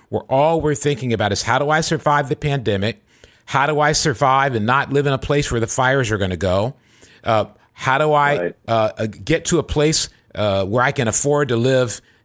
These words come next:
Speaker 1: uh, in the Bay Area, and maybe I can't afford to live in the Bay Area, so I've gotta go somewhere else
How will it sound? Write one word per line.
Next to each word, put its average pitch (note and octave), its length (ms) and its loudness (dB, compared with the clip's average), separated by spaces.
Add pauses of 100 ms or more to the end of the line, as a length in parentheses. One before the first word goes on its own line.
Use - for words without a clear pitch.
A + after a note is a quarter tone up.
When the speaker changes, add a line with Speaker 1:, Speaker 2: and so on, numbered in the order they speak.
(120)
Speaker 1:
uh, G#2 200 0
in C#3 160 0
the B2+ 100 0
Bay C3+ 220 0
Area, B2 500 2 (220)
and A2+ 320 -2 (140)
maybe D3 300 2
I C#3 60 2
can't D#3+ 300 0
afford C#3 240 -2
to B2 40 0
live B2+ 120 2
in A#2 40 -2
the A#2 60 0
Bay A2 140 0
Area, G#2 180 0
so C3+ 140 0
I've A#2+ 100 0
gotta C#3 220 2
go C#3 220 0
somewhere B2+ 400 0
else A2 320 0